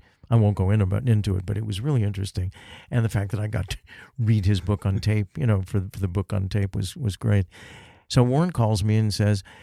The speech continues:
"You know, I ran into these guys, Jason Smilovic and some other people." And he said, "They're, they're just giving you a heads up. They're gonna call and ask you to do this show. And I'm just telling you, it's really good." And I thought,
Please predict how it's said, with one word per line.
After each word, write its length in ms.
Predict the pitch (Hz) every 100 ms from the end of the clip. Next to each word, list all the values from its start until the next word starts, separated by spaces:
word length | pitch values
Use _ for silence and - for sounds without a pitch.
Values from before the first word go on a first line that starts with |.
| - _ -
"You 80 |
know, 160 | 180 196
I 40 | 175
ran 200 | 170 185
into 160 | 180
these 160 | 160 135
guys, 240 | 147 147
Jason 340 | 104 120 - 127
Smilovic 720 | - 104 107 110 117 117 101
and 300 | 92 95 98
some 160 | 113
other 160 | 107 107
people." 340 | 110 95 113 - - - - _ -
And 160 | 110
he 80 | 110
said, 180 | 107 131
"They're, 140 | 165
they're 480 | 160 143 127 160 170 165
just 340 | 185 185 _
giving 240 | - 170 170
you 140 | 139
a 40 |
heads 240 | 117 127 127
up. 280 | 139 - - - -
They're 100 | 151
gonna 160 | 147 127
call 300 | - 147 151
and 80 |
ask 240 | 117 120 -
you 60 | 107
to 60 |
do 140 | 95 101
this 160 | 98 92
show. 360 | - 139 107 - - -
And 100 | 113
I'm 120 | 135
just 160 | 127 -
telling 240 | 123 120
you, 120 | 95 87 _ -
it's 240 | 123 -
really 220 | 110 92
good." 260 | 85 90 87 - _ -
And 200 | 120 113
I 100 | 113
thought, 220 | 117